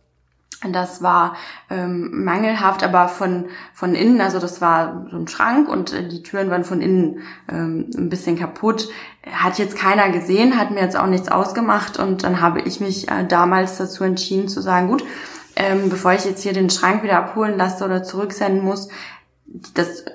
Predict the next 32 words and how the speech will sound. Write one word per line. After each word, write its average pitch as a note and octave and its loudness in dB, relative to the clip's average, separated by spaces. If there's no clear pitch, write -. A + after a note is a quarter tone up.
interessiert G#3 0
mich A#3 4
nicht, A#3 4
dass G#3+ -2
die - -4
Türen G#3+ 2
von G3 0
innen, G3+ 0
äh, F#3 2
sind, G3 -2
dann E3+ -2
kriege F#3 -4
ich F#3 -4
lieber F#3 0
einen, E3+ 2
äh, F3 -2
guten F3 -4
Rabatt. D#3+ -4
So. E3 0
Auf G3 2
der A3 2
anderen B3+ 2
Seite A#3+ 0
hätte A3 -2
ich G#3+ -4
natürlich A3+ -2
den G#3 -6
Schrank G#3+ -2
auch G3 -6
wieder F#3 -4
zurückgeben B3 0
können. D#4+ 4